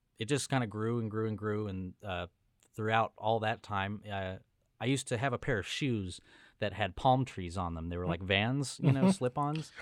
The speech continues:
Speaker 2: I was gonna ask
Speaker 1: And
Speaker 2: you this story, yeah. <laughs>
Speaker 1: Yeah, yeah. So this is the, this is the story of that. My production company is called Palm Tree Shoe Productions, and that is exactly where that came from. They were, like, my favorite shoes. I just loved them. I wore them all the time till they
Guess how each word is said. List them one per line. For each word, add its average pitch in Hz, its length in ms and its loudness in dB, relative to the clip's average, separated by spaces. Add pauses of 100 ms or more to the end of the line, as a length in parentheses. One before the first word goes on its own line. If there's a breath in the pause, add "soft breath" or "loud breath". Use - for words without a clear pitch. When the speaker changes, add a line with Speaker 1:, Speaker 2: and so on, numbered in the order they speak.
Speaker 2:
I 226 40 6
was 233 60 6
gonna 220 140 10
ask 180 240 12
Speaker 1:
And 165 80 4
Speaker 2:
you 135 140 10
this 135 180 2
story, 123 340 -2
yeah. 131 140 -2 (140)
<laughs> - 160 -14
Speaker 1:
Yeah, 156 300 8
yeah. 127 220 6
So 123 140 2
this 151 140 2
is 147 100 -4
the, 135 140 2
this 139 180 2
is 135 60 -8
the 117 80 -6
story 131 300 2
of 104 80 0
that. 123 180 4
My 110 120 2
production 123 360 2
company 113 260 0
is 104 80 0
called 98 220 -2
Palm 131 240 2
Tree 123 240 -2
Shoe 117 260 -2
Productions, 98 760 -4 (260)
and 90 420 -4
that 104 220 0
is 95 160 -6
exactly 98 440 0
where 98 160 0
that 98 160 -4
came 104 220 0
from. 85 220 -4
They 92 100 0
were, 98 120 0
like, 95 180 -2
my 92 120 -6 (140)
favorite 123 360 0
shoes. 104 400 -4
I 95 60 -4
just 92 200 -8
loved 104 280 0
them. 107 140 -2
I 92 80 2
wore 104 260 0
them 101 160 -4
all 104 220 -2
the 104 80 -4
time 98 340 -2
till 95 160 -6
they 90 200 -4